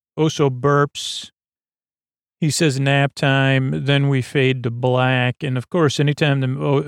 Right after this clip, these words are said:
like, anytime the Mandalorian relaxes, then this alert goes off. Uh,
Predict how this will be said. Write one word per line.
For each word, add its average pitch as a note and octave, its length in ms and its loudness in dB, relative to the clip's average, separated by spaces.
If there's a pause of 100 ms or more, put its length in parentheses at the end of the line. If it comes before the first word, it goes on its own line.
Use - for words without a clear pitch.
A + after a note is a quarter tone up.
(140)
like, C3 240 0
anytime C#3 480 0
the C3 80 0
Mandalorian B2+ 540 0
relaxes, B2 760 -6
then B2+ 300 -2
this A#2+ 320 -4
alert B2+ 420 0
goes A#2 300 -6
off. B2 500 -6
Uh, C3 440 -2